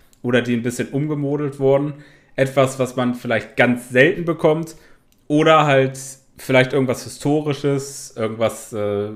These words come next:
Richtung Ritter, irgendwas Richtung Cowboys oder sowas. Gibt es alles. Und da hab ich mir mal überlegt, wo sind denn die besonderen Teile, die man von diesen Minifiguren irgendwie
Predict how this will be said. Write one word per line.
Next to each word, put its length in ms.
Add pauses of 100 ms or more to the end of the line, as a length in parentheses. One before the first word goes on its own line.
(140)
Richtung 280
Ritter, 580
irgendwas 320
Richtung 460
Cowboys 460
oder 160
sowas. 340 (520)
Gibt 320
es 120
alles. 380 (340)
Und 160
da 60
hab 100
ich 140
mir 120
mal 380 (320)
überlegt, 600 (200)
wo 280
sind 260
denn 160
die 100
besonderen 520
Teile, 480
die 180
man 240
von 160
diesen 180
Minifiguren 880
irgendwie 640